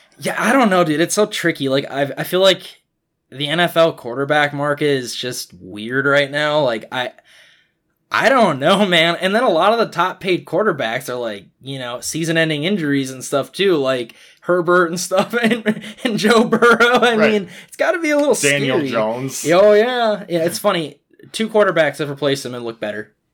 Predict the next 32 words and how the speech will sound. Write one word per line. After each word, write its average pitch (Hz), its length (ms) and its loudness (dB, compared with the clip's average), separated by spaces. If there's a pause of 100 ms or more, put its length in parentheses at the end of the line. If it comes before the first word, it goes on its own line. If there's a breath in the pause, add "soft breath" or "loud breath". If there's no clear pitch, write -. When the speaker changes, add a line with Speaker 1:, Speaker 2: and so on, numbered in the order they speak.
(160)
Speaker 2:
Yeah. 135 260 -2
Speaker 1:
I, - 40 -6
I - 20 0
mean, 185 220 2
w-, 143 320 -4
the 165 120 -2
Giants 208 480 2
are 156 80 -8
just 160 200 -4
gotta 147 180 0
be 135 80 -4
like, - 100 -8
"What 143 460 -8
the 285 160 0
hell? 214 480 0 (220 soft breath)
We 220 80 -6
could 262 160 0
have 226 80 0
put 254 100 -2
a 240 60 2
trash 233 440 0
can 220 240 2
out 156 220 0
there 143 100 0
and 147 80 0
he 139 60 -2
would 151 140 2
have 143 80 -4
performed 156 420 -2
better." 131 260 0
I 180 140 -2
mean, 180 240 0